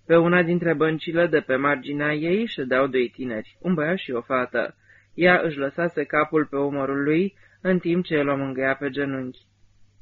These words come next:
„Hai să coborâm”, zise generalul. „Mi-a înghețat spinarea.” Capitolul al cincisprezecelea.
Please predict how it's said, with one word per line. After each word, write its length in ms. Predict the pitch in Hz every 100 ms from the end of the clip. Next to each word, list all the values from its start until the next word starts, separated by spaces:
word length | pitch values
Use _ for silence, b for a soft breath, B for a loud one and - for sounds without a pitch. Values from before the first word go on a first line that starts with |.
| - -
„Hai 140 | 240
să 160 | 220 196
coborâm”, 640 | 165 147 147 143 131 123 _ -
zise 340 | 156 165 147
generalul. 720 | 135 139 143 143 135 131 135 - b b -
„Mi-a 100 | 208
înghețat 420 | 180 175 202 196
spinarea.” 680 | - 156 139 127 127 131 _ _ _ _ _ _ _ _ _ - _ _ - - _
Capitolul 520 | 220 220 262 247 208
al 140 | 180 170
cincisprezecelea. 1000 | 160 147 - 135 131 - 131 127 131